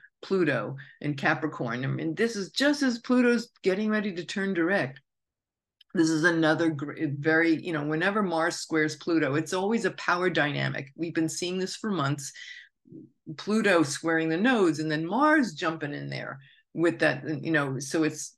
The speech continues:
P-, Mars, the, the, the node, South Node, and Pluto. So this is definitely another loud power struggle. We've seen it with governments. We've seen it with,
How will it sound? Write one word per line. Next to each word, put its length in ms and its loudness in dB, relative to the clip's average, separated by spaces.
P-, 160 -16
Mars, 640 4
the, 260 0
the, 380 -8
the 100 -2
node, 400 -2
South 440 -2
Node, 320 -2
and 280 -2
Pluto. 380 -4
So 160 -6
this 220 -4
is 120 -8
definitely 800 0
another 460 2
loud 540 2
power 360 -6
struggle. 640 -2
We've 140 0
seen 280 -2
it 160 -4
with 200 -12
governments. 640 -2
We've 180 -2
seen 320 -6
it 160 -4
with, 260 -6